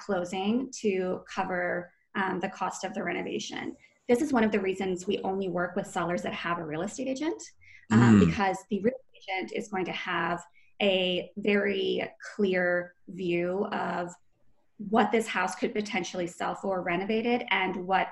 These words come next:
Speaker 1: it would have to sell for in its existing condition. And we wanna make sure between those two values, between the as-is value and the after renovation value, that there's a significant lift. It has to be a good business case, not just for us, but for the seller. You know, if we find that,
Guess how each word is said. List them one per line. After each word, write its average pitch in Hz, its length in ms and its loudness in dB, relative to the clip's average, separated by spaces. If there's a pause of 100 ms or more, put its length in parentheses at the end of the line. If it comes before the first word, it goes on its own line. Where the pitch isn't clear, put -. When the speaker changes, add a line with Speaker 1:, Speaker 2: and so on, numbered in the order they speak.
Speaker 1:
it 190 120 0
would 180 160 -4 (200)
have 165 160 4
to 190 160 -10
sell 175 200 -2
for 175 200 0
in 170 120 2
its 160 120 -6
existing 165 440 -6
condition. - 380 -4
And - 120 -6 (300)
we 240 120 8
wanna 240 240 6
make 214 160 4
sure 185 340 0 (340)
between 208 380 2
those 185 240 0
two 190 100 -2
values, 175 560 0
between 190 300 -4
the 180 100 0
as-is 175 320 -2 (120)
value 170 340 -2
and 175 120 0
the - 40 0
after 180 260 -2
renovation 175 420 -2
value, 165 380 -4 (340)
that 233 100 4
there's 233 200 4
a 214 40 -4
significant 214 680 0
lift. - 420 -2
It 214 80 -6
has 247 240 -6
to 240 100 -4
be 202 420 0 (320)
a 233 60 4
good 220 240 2
business 208 360 2
case, 185 300 -4
not 226 220 2
just - 160 -6
for - 160 -2
us, - 240 2
but - 140 -10
for 202 80 0
the 190 100 -2
seller. - 500 0 (240)
You 214 80 2
know, 208 80 6
if 214 200 0
we 233 180 2
find 196 500 0
that, 185 280 2